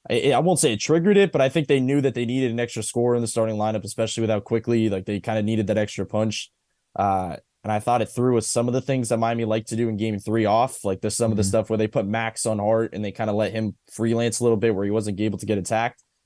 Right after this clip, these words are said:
Speaker 1: This game,
Speaker 2: Mm-hmm.
Speaker 1: it wasn't as so. You had to play a little bit more on ball. Like, there was certain things where it felt like it coulda leaned in the Knicks' favor, uh, and it just didn't. And then this, I think it leans back to, the Quickley point just leans back to my point earlier about the bench points. Like, it's just like, it felt like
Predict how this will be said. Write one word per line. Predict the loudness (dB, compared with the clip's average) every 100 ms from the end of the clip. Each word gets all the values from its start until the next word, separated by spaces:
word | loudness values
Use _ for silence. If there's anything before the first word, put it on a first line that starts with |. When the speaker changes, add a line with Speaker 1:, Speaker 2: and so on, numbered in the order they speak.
| _
Speaker 1:
This | 0 2
game, | 4 4
Speaker 2:
Mm-hmm. | 2
Speaker 1:
it |
wasn't | 0 -2 -4
as | -2
so. | 2 2
You | 2
had | 0
to |
play | 0 -2
a |
little | 0 0 -2
bit | -2
more | 0 2
on | 0
ball. | 2 2 2
Like, | 0
there | -2
was | -2 -2
certain | 0 0 2
things | 0 0
where | -2
it | -2
felt | 0 0
like | -2
it | -4
coulda | -2 -2
leaned | -2 -4
in | -6 -6 -8
the | -2 0
Knicks' | 0 0
favor, | 0 2 2 -2 -6 _ _ _ -2
uh, | -2 0
and | -2
it | -2
just | -4 -4
didn't. | 0 2 2
And | 2 2
then | 0 0 -6 _ _ _ _ -4
this, | -2 0
I | 0 2
think | 2 2
it |
leans | 2 0 2
back | 2 0
to, | -2
the | -2
Quickley | 0 2 0
point | 0 -4
just | -4
leans | -6 -2
back | 0 0
to | -2
my | -4
point | -2 0
earlier | 2 2 0
about | 0 -2 -4
the |
bench | -6 -4 -4 -6
points. | -8 -6
Like, | -4
it's | -4 -2
just | -2
like, | 0 -2 _ _ _ _ _
it | -2 0
felt | 0 2 2 4
like | 4 4 0